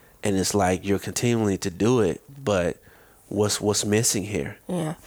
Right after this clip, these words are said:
Speaker 2: And it's more fun. Things just seem to be more satisfying when it's a group.
Speaker 1: Yeah.
Speaker 2: You know, um,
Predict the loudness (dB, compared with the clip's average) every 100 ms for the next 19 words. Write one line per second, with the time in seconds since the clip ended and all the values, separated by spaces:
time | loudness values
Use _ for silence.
0 | -20 -6 0 2 2 2 2 0 -2 0
1 | 2 2 2 0 -4 -16 -2 0 2 2
2 | 2 2 0 0 -2 0 0 2 2 0
3 | 0 0 0 0 0 0 -2 -4 -4 -2
4 | -2 -6 -20 -20 -4 0 0 -4 -16 _
5 | _ -4 -2 -2 -4 -6 -8 -16 _ -20
6 | -4 -2 0 0 -2 -4